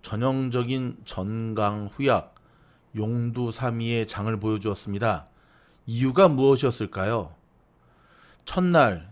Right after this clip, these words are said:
시장이 이렇게까지 내려앉으리라고는 아무도 예상을 못했는데요. 한번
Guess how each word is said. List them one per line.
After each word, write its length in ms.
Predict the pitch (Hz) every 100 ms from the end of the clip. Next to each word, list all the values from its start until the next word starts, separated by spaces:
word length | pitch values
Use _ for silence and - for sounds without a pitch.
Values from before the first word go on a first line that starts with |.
| -
시장이 480 | - - 185 175 156
이렇게까지 1500 | 147 196 - - - 185 170 170 170 160 151 - 151 156 120
내려앉으리라고는 1400 | 123 139 131 131 120 120 117 110 101 101 120 123 95 80 _ -
아무도 540 | - 113 113 123 139
예상을 360 | 107 104 113 117
못했는데요. 800 | 101 - 104 113 113 120 110 143 - _ _ _ - -
한번 540 | 127 131 127 135 170